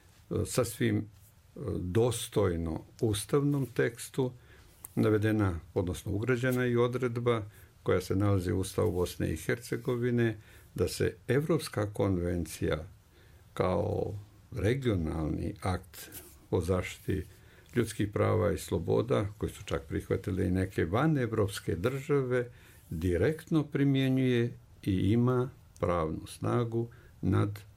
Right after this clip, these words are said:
ostalim zakonima, naravno u Bosni i Hercegovini, a time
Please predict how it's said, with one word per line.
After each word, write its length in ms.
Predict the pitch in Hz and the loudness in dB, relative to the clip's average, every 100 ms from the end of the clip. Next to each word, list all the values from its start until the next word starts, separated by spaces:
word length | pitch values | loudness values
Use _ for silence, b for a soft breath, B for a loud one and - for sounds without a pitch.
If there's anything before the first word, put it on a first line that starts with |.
| - | -6
ostalim 640 | 85 - - 90 90 90 101 - | -6 -4 -2 0 0 -4 -6 -6
zakonima, 840 | 87 85 80 - 90 90 80 82 B B B - - - - | -2 -2 -2 -2 0 2 0 -4 B B B -20 -20 -20 -8
naravno 400 | 87 82 85 78 | -4 -2 -2 0
u 200 | 107 131 | 0 0
Bosni 380 | 123 117 - 107 | 0 -2 0 -2
i 40 | |
Hercegovini, 640 | 104 104 104 101 101 95 95 | 0 -4 -4 -2 0 0 0
a 40 | |
time 520 | 82 98 92 92 90 | -2 -2 0 0 -2